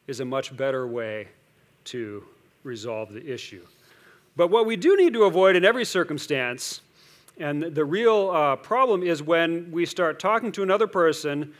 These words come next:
about how someone has offended you, uh, without the intention that the two of you are now going to go and talk to that person. Uh, it's not okay to just talk to other people about it,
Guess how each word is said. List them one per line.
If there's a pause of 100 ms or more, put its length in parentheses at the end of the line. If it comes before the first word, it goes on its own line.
(160)
about
how
someone
has
offended
you, (760)
uh, (840)
without
the
intention (640)
that
the
two
of
you
are
now
going
to
go
and
talk
to
that
person. (2500)
Uh,
it's
not
okay
to
just
talk
to
other
people
about
it,